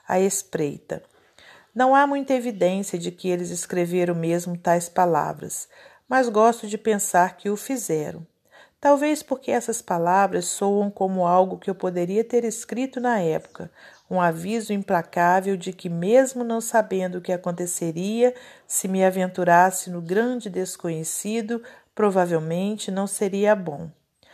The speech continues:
Mas há um problema gritante com minha política preferida de autoproteção e aversão ao risco. É o oposto da coragem à qual sou chamado como cristão.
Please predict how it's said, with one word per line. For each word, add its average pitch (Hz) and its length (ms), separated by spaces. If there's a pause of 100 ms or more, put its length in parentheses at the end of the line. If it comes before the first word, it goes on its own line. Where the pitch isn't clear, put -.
(320)
Mas 277 240
há 269 80
um 269 120
problema 214 560
gritante 226 840
com 202 220
minha 190 260
política 190 680
preferida 214 800
de 202 200
autoproteção 190 1080
e 208 80
aversão 196 600
ao 180 160
risco. - 600 (540)
É - 100
o 156 160
oposto 247 640
da 226 140
coragem 190 760
à 185 80
qual 180 360
sou 190 260
chamado 175 680
como 175 360
cristão. 156 640